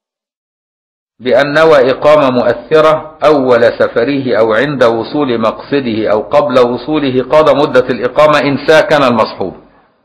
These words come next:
يبقى لو سافر مع زوجته الم-، ال-، التي أقرع لها فخرجت في القرعة، ثم أقام معها أكثر من مدة عشرين وقت،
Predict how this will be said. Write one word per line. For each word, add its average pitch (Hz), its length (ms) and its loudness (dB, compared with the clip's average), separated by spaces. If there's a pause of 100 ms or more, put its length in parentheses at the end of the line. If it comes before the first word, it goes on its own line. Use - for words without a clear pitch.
(440)
يبقى 123 180 2
لو 127 220 2
سافر 143 260 2
مع 123 180 0
زوجته 135 800 0 (320)
الم-، 107 280 -6
ال-، 107 480 -6
التي 120 420 -2
أقرع 117 460 0
لها 131 460 -2 (460)
فخرجت 117 460 0
في - 100 -8
القرعة، 95 600 -4 (760)
ثم 120 240 -4 (1000)
أقام 123 640 2
معها 104 640 -2 (340)
أكثر 107 460 -2
من 92 360 -8 (800)
مدة 113 480 -4 (840)
عشرين 127 480 -4
وقت، 123 420 0